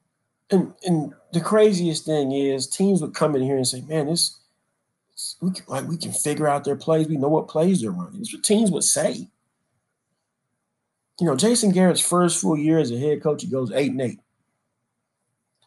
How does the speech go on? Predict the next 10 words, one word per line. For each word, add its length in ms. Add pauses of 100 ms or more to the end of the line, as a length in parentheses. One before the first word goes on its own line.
(580)
No, 100
no, 100
no, 160
I 680
just 180
got 140
through 100
talking 300
about 260
patterns. 640